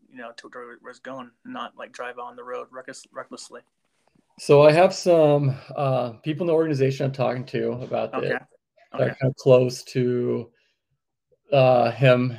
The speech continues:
Speaker 2: They
Speaker 1: Yeah.
Speaker 2: say that he did drink that night, but
Speaker 1: Mm-hmm.
Speaker 2: didn't realize how powerful it was gonna be. It was gonna hit him as hard.
Speaker 1: Oh,
Speaker 2: So
Speaker 1: okay.
Speaker 2: he wasn't aware of it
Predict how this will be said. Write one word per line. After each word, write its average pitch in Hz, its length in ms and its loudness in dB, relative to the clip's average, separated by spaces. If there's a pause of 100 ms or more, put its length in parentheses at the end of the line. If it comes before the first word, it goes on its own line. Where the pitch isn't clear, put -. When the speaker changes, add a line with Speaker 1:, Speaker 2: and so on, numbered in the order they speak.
(280)
Speaker 2:
They 143 300 4
Speaker 1:
Yeah. 120 200 -2
Speaker 2:
say 151 200 0
that 135 400 4
he 139 680 -2 (1600)
did 151 220 0
drink 151 260 0
that 131 140 2
night, 123 360 -4 (320)
but 135 300 2
Speaker 1:
Mm-hmm. 127 140 -8
Speaker 2:
didn't 139 500 -2
realize 131 580 2
how 131 240 -2
powerful 131 380 -4
it 123 60 -10
was - 40 -16
gonna 127 140 -8
be. 131 140 -4
It 131 40 -2
was 127 100 -6
gonna 127 140 -8
hit 117 140 -8
him 117 100 -10
as - 120 -16
hard. 110 280 -10 (240)
Speaker 1:
Oh, 123 360 -10
Speaker 2:
So 135 60 0
Speaker 1:
okay. 135 200 -6
Speaker 2:
he 202 80 2
wasn't 160 320 2
aware 135 340 6
of 117 140 0
it 117 260 -4